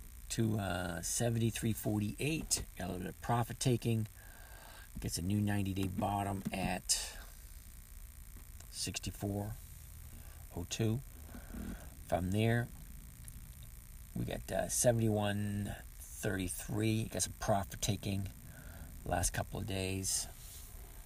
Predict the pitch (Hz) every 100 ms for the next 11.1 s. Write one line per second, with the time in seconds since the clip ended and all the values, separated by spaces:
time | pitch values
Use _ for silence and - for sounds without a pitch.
0 | - - 90 87 87 85 - 90 101 117
1 | 101 95 110 113 - - - - - -
2 | - - - - - - - - - -
3 | - - - - 87 113 87 - - -
4 | - - - 110 110 101 90 98 120 110
5 | 95 113 127 - - - - - - -
6 | - - - - - - - - - -
7 | - - - - - - - - - -
8 | - - - - - - - - - -
9 | - - - - - - - - - -
10 | - 98 110 92 - 90 104 117 - -
11 | 90